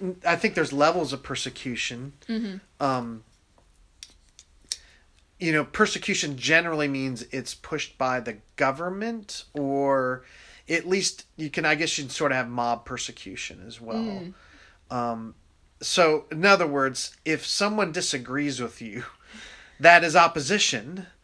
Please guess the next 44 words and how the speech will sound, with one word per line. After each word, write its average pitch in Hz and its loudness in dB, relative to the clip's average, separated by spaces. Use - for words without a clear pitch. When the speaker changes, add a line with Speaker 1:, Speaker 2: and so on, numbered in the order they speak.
Speaker 2:
Right. 202 -8
Speaker 1:
That's 240 4
not 196 6
persecution, 135 -4
you 139 0
know. 127 0
I, 139 2
I, 151 4
I've 143 0
heard 185 4
people 180 -4
say, 147 2
"Well, 143 6
I'm 139 4
offended 147 2
you, 143 -2
you 139 -2
say 139 2
that 123 2
or 120 -4
believe 123 -4
that." 113 -2
I'm 120 -4
like, 117 -8
"Well, 135 -4
they're 147 4
allowed 147 6
to 151 2
have 139 6
a 135 4
different 131 -4
view." 135 0
Ha-, 185 6
them 190 6
having 185 2
a 165 -2
different 151 0
view, 139 0
them 156 -2
not 147 -2
believing 143 -2
in 117 -8
God, 117 -4
Speaker 2:
Mm-hmm. 107 -6